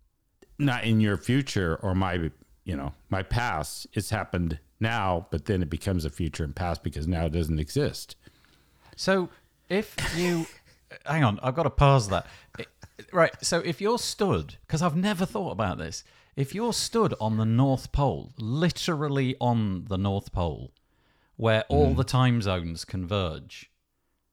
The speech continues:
Speaker 2: then presumably y-,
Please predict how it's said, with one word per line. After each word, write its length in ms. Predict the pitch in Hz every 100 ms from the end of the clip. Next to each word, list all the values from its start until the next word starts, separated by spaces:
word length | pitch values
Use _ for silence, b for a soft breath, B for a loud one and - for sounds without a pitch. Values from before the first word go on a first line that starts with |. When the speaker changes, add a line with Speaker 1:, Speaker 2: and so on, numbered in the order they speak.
| _ _
Speaker 2:
then 560 | 107 123 120 120 120 123 - _ _ _ _
presumably 840 | - 139 156 170 139 143 131 123 - _ _ _ _ -
y-, 120 | 123